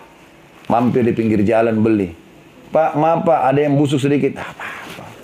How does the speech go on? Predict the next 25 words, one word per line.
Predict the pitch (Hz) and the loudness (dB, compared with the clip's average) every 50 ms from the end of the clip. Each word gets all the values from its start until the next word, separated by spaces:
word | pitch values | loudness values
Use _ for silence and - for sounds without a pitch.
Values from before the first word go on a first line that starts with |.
| - - - - - - - | -20 -20 -20 -20 -18 -10 -4
Buat | - 180 180 165 143 123 92 - | 0 2 2 4 2 2 2 2
ibu | 120 117 110 110 113 | 0 0 2 0 -2
saya. | - - 127 117 104 98 90 82 - - - - - - - - - - - - - - - - - - - - - - | 0 0 0 2 2 2 0 0 -2 -6 -12 -18 -20 -20 -20 -20 -20 -20 -20 -20 -20 -20 -20 -20 -20 -20 -20 -20 -12 -4
Buat | - 117 131 143 139 127 - 117 | 0 2 2 2 2 2 0 0
ayah | 117 117 113 110 107 | 0 2 2 0 0
saya." | 98 113 98 90 85 - - - - - - - - - | 0 0 -2 -2 -2 -6 -10 -18 -20 -20 -20 -16 -6 -2
Mana | 156 190 214 | 0 2 2
lebih | 214 196 170 170 165 | 4 4 2 2 2
mulia? | 165 156 156 143 135 131 127 131 131 - - - - - - - - - | 2 2 2 2 2 2 0 -2 -4 -8 -16 -20 -20 -20 -20 -20 -6 -2
Memberikan | - 131 139 147 160 151 175 175 | 0 2 2 2 2 2 2 4
orang | 165 165 165 160 160 | 4 4 4 2 2
tua | 180 180 | 2 2
atau | 170 175 | 2 2
memberikan | 160 151 147 156 151 151 143 | 2 2 2 2 2 2 2
presiden? | 143 135 - 151 147 143 135 135 233 233 214 175 - - - - - - - - - - - - 107 - - - - - - - - - - - - | 0 0 2 2 2 2 0 0 -2 -2 -4 -6 -8 -14 -20 -20 -20 -20 -20 -20 -20 -20 -18 -16 -16 -16 -16 -18 -18 -20 -20 -20 -20 -20 -8 -2 0
Orang | 247 277 277 277 | 2 4 4 4
tua. | 254 339 339 311 262 - - - - - - - - - - - - - - - - - - - - - | 6 6 4 4 2 0 -4 -10 -20 -20 -20 -20 -20 -20 -20 -20 -20 -20 -20 -20 -20 -20 -20 -20 -6 -2
Walaupun | - 131 135 165 196 185 | 0 0 2 2 2 2
kita | 190 185 190 180 | 2 2 2 2
muliakan | 165 160 170 170 165 170 | 2 2 2 2 2 2
pemimpin | 165 160 165 170 165 165 170 170 | 2 2 2 2 2 2 2 4
kita, | 190 175 151 | 4 4 4
tapi | 131 131 123 156 | 2 2 2 2
orang | 165 175 254 269 277 262 | 2 2 2 2 2 2
tua. | 330 330 320 | 0 -2 -4